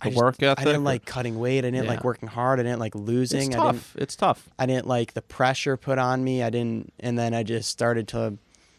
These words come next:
Speaker 2: as time went by, I just started to like it more, and yeah.
Speaker 1: I see. Uh, so,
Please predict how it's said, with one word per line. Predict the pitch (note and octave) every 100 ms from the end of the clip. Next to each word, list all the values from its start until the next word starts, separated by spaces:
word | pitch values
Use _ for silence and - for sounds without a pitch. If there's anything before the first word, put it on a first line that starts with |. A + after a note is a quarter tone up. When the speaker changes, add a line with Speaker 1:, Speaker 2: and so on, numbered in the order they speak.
| _
Speaker 2:
as | - A2
time | - B2+ B2
went | A#2+ A2
by, | A#2 A2+
I | A2+
just | G#2+
started | - A2 G#2
to |
like | G#2+ A2 A2+
it |
more, | G#2 A2 A2 A2 G#2+
and | G#2 G#2 G#2 _ _ _ - A2+
yeah. | A2 G#2 A2 _ _ _ _ _ _ _ _ _ - _ _ -
Speaker 1:
I | A2
see. | - G#2+ F#2 - -
Uh, | B2+ C3+ C3+ C3+ - _ _ _ _ _ _ _ _ _ _ -
so, | - D#3 D3+ C3+